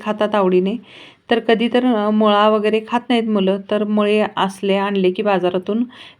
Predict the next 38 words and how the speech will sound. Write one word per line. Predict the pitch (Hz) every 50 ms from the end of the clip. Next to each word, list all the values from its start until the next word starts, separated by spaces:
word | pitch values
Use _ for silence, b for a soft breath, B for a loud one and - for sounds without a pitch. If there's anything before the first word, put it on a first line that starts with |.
| _ -
कधी | 226 196 208 202
तर | 233
त्यांना | 226 220 226 226 220 214 220 226 240
वेगळी | 233 233 220 208 196 202 208 220 233
भाजी | 233 226 220 196 202 220
म्हणून | 214 220 214 208 208 214
मी | 214 220 240
मुळ्याची | 262 247 226 220 202 208 202 -
भाजी | 208 220 208 202 208
बनवून | 214 214 208 202 196 202 208
देते. | 214 226 220 - 196 214 214 B B B B B B B
नक्की | 214 214 208 214 - 226
ट्राय | 226 220 233 226 226
करून | 220 226 226 214 220 226
बघा. | 226 220 208 196 196 190 196 -
आणि | 202 202 214
मुळा | 220 214 214 208 202 208 214 214
खाणे | 214 226 214 214 208 214
एकदम | 214 190 185 185 202 208 220
असे | 214 214 214 220 220
चांगले | 214 - - 220 208 208 202 208
असते | 208 208 214 - 208
शरीरासाठी, | 202 - 196 185 185 185 185 185 - 196 185 - 190 214 220 B B B B B B B -
डोळ्यांसाठी | 208 220 214 208 208 214 208 226 220 214 214
सुद्धा | 214 226 196 202 208 208
खूप | - 214 214 - -
छान | 226 214 214 214
असते. | 214 208 - - 202 240 - B B B B B B B
तर | - 233
आजची | 233 220 214 214 - 247
रेसिपी | 233 233 220 220 - 214 240 226
तुम्हाला | 226 220 220 220 214 226
कशी | 220 - 220 214 - 233
वाटली, | 226 226 214 220 208 214
कमेंट | 208 214 214 208 202 208 202
करून | 196 - 214 214 214
नक्की | 214 208 202 208 - 220
सांगा. | 214 240 220 214 208 202